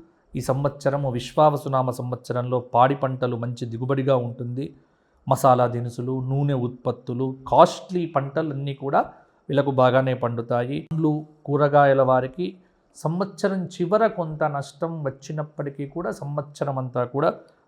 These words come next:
బాగానే ఉంటుంది. ఇంట్లో శుభకార్య నిర్వా-, నిర్వహణలో స్త్రీలు ప్రముఖ పాత్ర వహిస్తారు. కుటుంబ వాతావరణం కూడా మీకు చాలా వరకు అనుకూలంగా ఉంటుంది. ఒక శుభవార్త అనేది మీకు ఇంట్లో ఆనందాన్ని కూడా నింపుతుంది.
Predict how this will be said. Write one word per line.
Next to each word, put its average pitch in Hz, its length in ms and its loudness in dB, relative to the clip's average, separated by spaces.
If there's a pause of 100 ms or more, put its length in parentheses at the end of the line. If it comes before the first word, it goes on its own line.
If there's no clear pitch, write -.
బాగానే 135 420 4
ఉంటుంది. 127 680 -6 (360)
ఇంట్లో 190 360 2
శుభకార్య 160 680 2
నిర్వా-, 143 720 0
నిర్వహణలో 139 680 0
స్త్రీలు 139 460 -4
ప్రముఖ 135 320 -6
పాత్ర 127 440 0
వహిస్తారు. 127 760 -4 (460)
కుటుంబ 208 340 2
వాతావరణం 156 800 4
కూడా 156 260 -2
మీకు 139 220 -8
చాలా 127 380 0
వరకు 131 320 0
అనుకూలంగా 131 580 -2
ఉంటుంది. 127 600 -8 (500)
ఒక 180 140 0
శుభవార్త 175 840 4 (120)
అనేది 147 280 -4
మీకు 151 300 -6
ఇంట్లో 131 500 -2
ఆనందాన్ని 135 580 2
కూడా 127 220 -4
నింపుతుంది. 123 840 -6